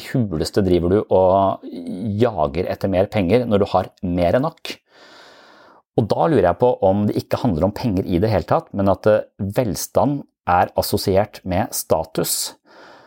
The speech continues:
Og status handler om hvordan vi blir sett på av andre mennesker. Og hvis vi har høy status, så er vi liksom somebody. Men hvis vi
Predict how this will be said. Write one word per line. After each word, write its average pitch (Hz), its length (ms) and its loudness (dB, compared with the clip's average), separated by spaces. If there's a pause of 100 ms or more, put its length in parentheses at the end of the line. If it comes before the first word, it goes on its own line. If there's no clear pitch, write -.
(360)
Og 110 100 2
status - 840 -2 (260)
handler 82 340 0
om 98 120 0
hvordan 92 420 0
vi 101 60 0
blir 98 200 0
sett - 400 -6
på 117 220 -2
av 92 320 0 (140)
andre 95 580 0
mennesker. 113 540 0 (640)
Og 101 160 2
hvis - 240 -2
vi 120 240 2
har 110 340 0 (120)
høy 110 180 0
status, - 720 0
så - 160 0 (100)
er 85 80 0
vi 107 140 2
liksom 107 360 -2
somebody. 101 760 0 (300)
Men 101 200 -2
hvis 104 320 -4
vi 117 140 0